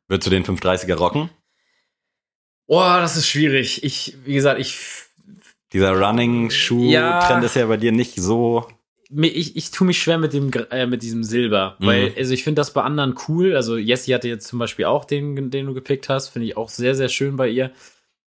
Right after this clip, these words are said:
Speaker 2: Ähm, du hast ja auch den, der mit Daim und so, die sind ja auch alle ein bisschen silber. Aber ich denk immer an die Running-Schuhe von Adidas, diese Jogging-Schuhe.
Speaker 1: Mhm.
Speaker 2: Und ich hatte mal also einen und ich werd dieses Bild nicht mehr los, dass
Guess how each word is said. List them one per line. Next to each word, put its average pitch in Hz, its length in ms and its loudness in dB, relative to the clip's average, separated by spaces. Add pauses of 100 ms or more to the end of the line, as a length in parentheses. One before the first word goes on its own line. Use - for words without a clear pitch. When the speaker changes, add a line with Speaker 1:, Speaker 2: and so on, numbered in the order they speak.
Speaker 2:
Ähm, 110 680 -2
du 113 120 -2
hast 113 140 -2
ja 113 120 4
auch 120 140 2
den, 110 240 -6
der 101 140 -4
mit 104 220 -6
Daim 104 340 0
und 98 100 -4
so, 98 180 -4
die 98 80 -4
sind 98 180 -10
ja 92 120 0
auch 87 140 -6
alle 95 420 -4
ein 87 100 -14
bisschen 92 360 -8
silber. 98 400 -2 (380)
Aber 117 200 2
ich 139 160 -2
denk 156 200 2
immer 143 320 2
an 123 180 0
die 113 480 -2 (840)
Running-Schuhe 120 840 0
von 104 180 -4
Adidas, 98 540 -4
diese 101 180 -8
Jogging-Schuhe. 101 800 2
Speaker 1:
Mhm. 90 60 -4
Speaker 2:
Und 101 80 -2
ich 107 120 0
hatte 135 200 0
mal 110 200 2
also 104 240 -4
einen 110 380 0
und 107 280 -4
ich - 220 -10
werd 120 180 2
dieses 113 240 -4
Bild 113 220 0
nicht 101 100 -6
mehr 107 100 -2
los, 107 380 -2
dass - 460 -4